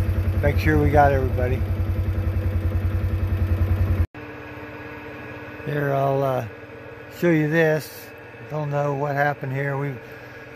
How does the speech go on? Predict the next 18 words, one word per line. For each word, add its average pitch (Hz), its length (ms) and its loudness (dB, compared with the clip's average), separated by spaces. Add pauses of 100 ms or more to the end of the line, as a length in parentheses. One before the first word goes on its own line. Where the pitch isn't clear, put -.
(440)
a 143 100 0
dead 165 320 6
ewe 180 300 6
in 160 160 2
the 147 60 -2
pond, 156 500 2
and 151 160 0
that's 156 400 0 (100)
just, 151 380 -2 (140)
uh, 139 340 2
they 147 140 0
don't 156 160 0
like 156 180 2
to 151 60 -8
get 151 120 -2
in 151 120 -2
the 143 60 -2
water 147 420 2